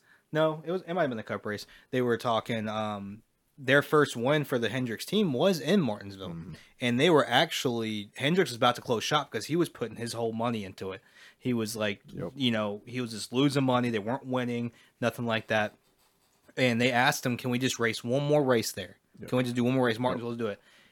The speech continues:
Speaker 1: They won that race there. That was their first career one in, in that company.
Speaker 2: Right.
Speaker 1: And then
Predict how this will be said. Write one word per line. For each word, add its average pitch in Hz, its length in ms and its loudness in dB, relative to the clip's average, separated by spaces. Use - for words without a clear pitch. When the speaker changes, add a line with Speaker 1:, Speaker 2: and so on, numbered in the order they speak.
Speaker 1:
They 123 120 4
won 135 320 4
that 165 180 4
race 160 220 4
there. 131 160 6
That 110 120 2
was 110 80 -4
their 117 80 -2
first - 340 -2
career 131 280 4
one 120 280 2
in, 113 320 -2
in 117 180 0
that 113 160 0
company. 113 420 -2
Speaker 2:
Right. 87 180 -8
Speaker 1:
And 113 280 -2
then 110 260 -4